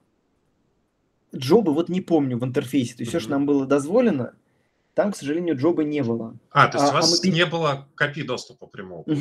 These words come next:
Speaker 2: получается?
Speaker 1: мгм.
Speaker 2: А,
Speaker 1: Потом мы
Speaker 2: все.
Speaker 1: переехали в четвертый,
Speaker 2: Мгм.
Speaker 1: и там она появилась. И... и,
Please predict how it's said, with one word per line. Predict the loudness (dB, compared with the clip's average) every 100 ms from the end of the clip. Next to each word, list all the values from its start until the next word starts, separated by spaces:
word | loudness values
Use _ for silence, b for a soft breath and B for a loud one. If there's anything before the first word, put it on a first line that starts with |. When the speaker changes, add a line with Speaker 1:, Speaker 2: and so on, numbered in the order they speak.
| 2
Speaker 2:
получается? | 2 -2 -4
Speaker 1:
мгм. | -4 -4
Speaker 2:
А, | -6 -2
Speaker 1:
Потом | 2 4
мы | 4
Speaker 2:
все. |
Speaker 1:
переехали | 4 2 2 -2
в |
четвертый, | -2 -2 2 0 0 -4
Speaker 2:
Мгм. | -2
Speaker 1:
и | 0
там | 2 2
она | 2
появилась. | 2 2 4 0 0 -8 -20 _ b b b b _ _
И... | -6 -4 -4 0 2 2 -2 b b b b _ _ _ _ _ _ _ _ _
и, | 0